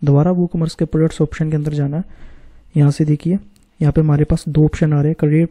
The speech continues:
create product का और start import का। मैं import वाला करना चाहता हूँ, तो मैं second वाले का यूज़ करूँगा।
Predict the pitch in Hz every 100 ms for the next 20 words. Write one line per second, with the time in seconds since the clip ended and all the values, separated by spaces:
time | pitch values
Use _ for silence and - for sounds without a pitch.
0 | - 156 160 - 175 170 - 220 190 -
1 | 151 151 151 147 143 - 165 - 156 170
2 | 165 - 151 160 160 156 151 151 147 185
3 | 214 170 160 156 - 156 156 156 156 147
4 | - 165 -